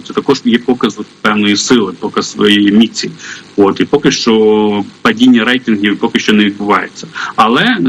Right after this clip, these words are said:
все з часом дійсно змінюється від багатьох обставин, від багатьох ситуацій. Це дійсно може призвести до якоїсь катастрофічної ситуації. Елементарно наведу приклад, е, Б Л М, е, це Black, Black Lives Matter,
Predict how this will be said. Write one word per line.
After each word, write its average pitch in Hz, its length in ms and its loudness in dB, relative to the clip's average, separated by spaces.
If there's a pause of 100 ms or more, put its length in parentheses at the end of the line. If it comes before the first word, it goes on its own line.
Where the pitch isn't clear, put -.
все 156 220 0
з 165 60 0
часом 131 460 0
дійсно 117 280 2
змінюється 131 560 2
від 107 220 -4
багатьох 110 380 0
обставин, 147 420 0
від 113 80 0
багатьох 107 380 -2
ситуацій. 127 600 0 (420)
Це 110 60 2
дійсно 123 300 2
може 117 200 2
призвести 107 420 -2
до 104 120 -2
якоїсь 110 300 0
катастрофічної 107 520 -2
ситуації. 104 560 -2 (340)
Елементарно 131 500 2
наведу 117 280 2
приклад, 120 480 0
е, 107 40 4 (1040)
Б 113 60 2
Л 113 120 4
М, 170 300 2 (360)
е, 113 200 0
це - 160 -2
Black, 117 300 2
Black 120 160 2
Lives 113 300 0
Matter, 113 640 0